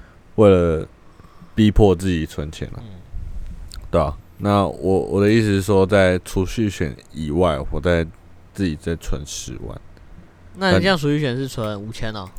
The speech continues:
Speaker 1: 差不多五千，
Speaker 2: 五千。
Speaker 1: 一个月四千九。
Speaker 2: 那这样，哦，
Speaker 1: 但我，
Speaker 2: 那
Speaker 1: 但我的储蓄险有要十年。
Speaker 2: 嗯。
Speaker 1: 所以其实蛮久的，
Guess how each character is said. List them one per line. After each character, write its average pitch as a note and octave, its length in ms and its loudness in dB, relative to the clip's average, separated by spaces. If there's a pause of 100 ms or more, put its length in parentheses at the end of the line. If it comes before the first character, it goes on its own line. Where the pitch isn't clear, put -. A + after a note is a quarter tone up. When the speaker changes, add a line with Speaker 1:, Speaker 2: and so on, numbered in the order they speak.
(380)
Speaker 1:
差 A2 140 6
不 A2 60 6
多 A2 180 8
五 D#2 120 2
千， - 220 -8 (220)
Speaker 2:
五 A#2+ 160 -8
千。 F2 60 -2
Speaker 1:
一 - 20 0
个 F#2+ 160 4
月 F#2+ 80 0
四 G2 180 -2
千 E2+ 220 0
九。 D#2 180 -6 (200)
Speaker 2:
那 F3 120 -4
这 F#3+ 60 0
样， G3+ 240 0 (280)
哦， F#2+ 300 -12
Speaker 1:
但 D3+ 100 10
我， A#2+ 140 8
Speaker 2:
那 E2+ 120 -2
Speaker 1:
但 E3 120 8
我 G2 140 8
的 E2 60 2
储 G2 200 2
蓄 A#2+ 140 4
险 D#2 280 -2 (280)
有 D2 400 -2
要 G2+ 120 2
十 - 340 -6
年。 C#2+ 260 -8 (420)
Speaker 2:
嗯。 C3+ 80 -6
Speaker 1:
所 G2+ 100 0
以 F2+ 240 -2
其 - 180 -10
实 F2+ 80 -6
蛮 D#2+ 220 -4
久 - 160 -6
的， - 60 -12